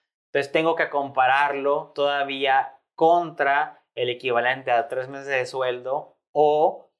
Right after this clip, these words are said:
la P T U que haya recibido los últimos tres años, en caso de que sí sea un empleado que ya, eh, recurría, o más bien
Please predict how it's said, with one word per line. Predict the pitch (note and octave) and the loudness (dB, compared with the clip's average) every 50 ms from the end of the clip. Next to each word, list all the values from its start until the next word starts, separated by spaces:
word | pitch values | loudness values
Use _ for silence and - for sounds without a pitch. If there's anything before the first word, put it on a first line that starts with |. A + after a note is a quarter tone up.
| _ _ _ - | _ _ _ -2
la | B2 B2 B2 - | 0 0 0 2
P | C#3+ C3+ | 0 -2
T | C3 - D3 | 0 2 2
U | D3 C#3+ C#3+ | 2 2 2
que | C#3+ | 0
haya | C3+ C3+ C3+ | 0 0 0
recibido | C#3 C#3 C3+ - B2+ A#2 A#2 A#2+ B2 B2+ B2+ C3 C3 | -2 -4 -8 -10 -14 -14 -12 -10 -10 -6 -4 -4 -2
los | A#2+ A#2+ A2 - | -4 -4 -8 -10
últimos | A#2+ A#2 C3 B2+ A#2+ A#2 A2+ - | -16 -14 -14 -14 -12 -12 -16 -10
tres | - B2+ B2 - | -8 -6 -2 0
años, | C#3+ C#3+ C#3+ D3 C#3+ B2+ A#2+ | 0 0 0 -2 -10 -14 -16
en | G#2+ - | -20 -20
caso | - - - B2 | -20 -16 -8 -8
de | A#2 A2+ | -8 -8
que | - G#2 | -8 -14
sí | - _ _ _ | -20 _ _ _
sea | - A2 A2 | -12 -12 -10
un | A2 A2+ | -10 -12
empleado | A2+ A2+ A2 - - A2+ A2+ A2 A2 A2 A2+ A2+ A#2 A#2 A2+ A2 G#2+ G#2 - - _ _ | -14 -16 -18 -12 -4 2 4 6 6 4 4 0 0 0 0 -2 -4 -6 -10 -18 _ _
que | - A2 G#2 | -12 -8 -2
ya, | G#2+ G#2+ A2 A2 A2 A2 G#2+ G#2+ G#2 G#2 - - _ | 0 2 2 4 2 2 0 0 -2 -4 -8 -10 _
eh, | A#2+ A#2 A2 G#2+ G#2 G#2 G2+ G2+ G2 G2 G#2 - | -12 -10 -10 -8 -8 -10 -12 -14 -14 -16 -16 -16
recurría, | A#2 A2+ - D3+ F3 F3 D3 C3+ | -16 -12 -10 -6 -2 0 2 2
o | C3+ C3 C3 | 0 0 0
más | C#3+ D3 D3+ | -2 -2 -2
bien | E3 F3 F3 F3 | -2 -4 -6 -8